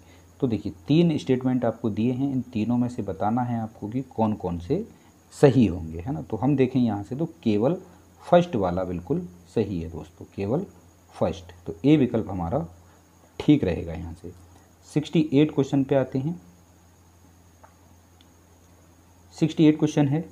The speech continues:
निम्न में से किसमें विटामिन ई भरपूर मात्रा में पाया जाता है? तो विटामिन ई की बात कर रहा है दोस्तों, तो विटामिन ई हम देखें तो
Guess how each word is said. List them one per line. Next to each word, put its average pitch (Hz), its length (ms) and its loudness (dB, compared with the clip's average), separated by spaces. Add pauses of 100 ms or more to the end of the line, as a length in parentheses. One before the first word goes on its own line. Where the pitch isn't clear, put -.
(280)
निम्न 147 260 6
में 131 180 6
से 139 240 -4 (180)
किसमें 117 400 0
विटामिन 110 600 0
ई 139 160 2
भरपूर 98 600 -2
मात्रा 90 460 -4
में 127 240 -4 (500)
पाया 101 260 6
जाता 87 300 -8
है? 92 120 -12
तो 107 100 -6
विटामिन 135 480 2 (100)
ई 139 120 2
की 156 160 -2
बात 143 200 2
कर 139 120 2
रहा 139 100 6
है 139 60 4
दोस्तों, 139 280 -4
तो 139 80 -2
विटामिन 117 460 0
ई 120 140 0
हम 123 180 0
देखें 104 300 -6
तो - 140 -6